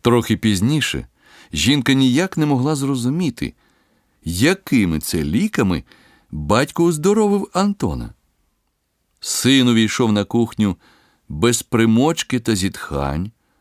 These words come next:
з апетитом з'їв вечерю і сів за стіл виконувати уроки.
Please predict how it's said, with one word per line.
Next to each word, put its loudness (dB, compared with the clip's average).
з -4
апетитом 0
з'їв 0
вечерю -2
і 4
сів 0
за 2
стіл -2
виконувати 0
уроки. -4